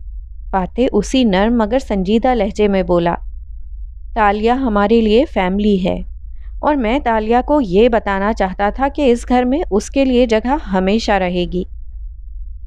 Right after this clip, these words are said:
सिकंदर ने महज कंधे उचका दिए। जूलियाना ने मुस्कुरा के सर हिला दिया, फिर वो उठ खड़ी हुई। "मैं आती हूँ।" उनको वहीं छोड़ के जूलियाना वहाँ से निकली और राहदारी की तरफ चली आई।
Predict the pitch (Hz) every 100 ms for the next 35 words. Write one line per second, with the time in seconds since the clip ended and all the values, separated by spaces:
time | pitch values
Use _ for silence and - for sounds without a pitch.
0 | - 262 269 262 277 269 226 226 262 -
1 | 202 196 226 220 - 196 185 180 175 196
2 | - - - - - - 226 202 196 190
3 | 220 277 247 196 202 196 240 - 277 -
4 | 233 269 220 185 175 175 170 180 - -
5 | - - 220 262 247 - 254 220 202 185
6 | 180 - - - - - - - - -
7 | 247 285 247 202 214 202 190 196 - -
8 | - - - - - - 220 208 220 190
9 | 190 202 - 208 220 220 196 214 202 190
10 | 196 208 233 196 220 226 240 196 226 247
11 | 269 190 180 - 180 240 - 202 175 202
12 | - 180 180 180 170